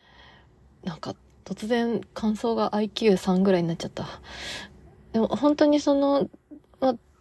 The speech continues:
グレート・ギャツビーっていうものが今上演されても全然古く感じないし、重厚ないい作品だなって思えて、で、あの、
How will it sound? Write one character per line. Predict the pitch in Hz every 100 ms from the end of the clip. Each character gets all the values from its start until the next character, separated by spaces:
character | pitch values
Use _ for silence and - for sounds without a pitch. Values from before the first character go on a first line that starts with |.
| _ _ _ _ _ _ - - _ _ 220
グ | 240
レ | 247
ー |
ト・ | 254
ギ | 254
ャ |
ツ | - 214
ビ | 196 190
ー |
っ |
て | - - 190
い | 196
う |
も | 196 202
の | 202 196 214
が | 247 240 -
今 | 254 262 220
上 | 196 190 180
演 | 185 185
さ | - 185
れ | 196
て | 233
も | 214 175
全 | 180 175
然 | 175 180
古 | 180 190 190
く | -
感 | - 180
じ | 180 180
な | 185
い | 190
し、 | - - 233 220 - - - -
重 | - 190 -
厚 | 185 185
な | 190
い | 202
い | 196
作 | 196 196 -
品 | 196 190
だ | 196
な | 208 226 233
っ | - _ _ _ -
て | - 190 180 - - _ _ _ -
思 | 170 180
え | 175
て、 | - 214 202 196 - - - - -
で、 | - 214 208 - - - - - _ _ _ _ - -
あ | 196
の、 | 190 175 180 185 -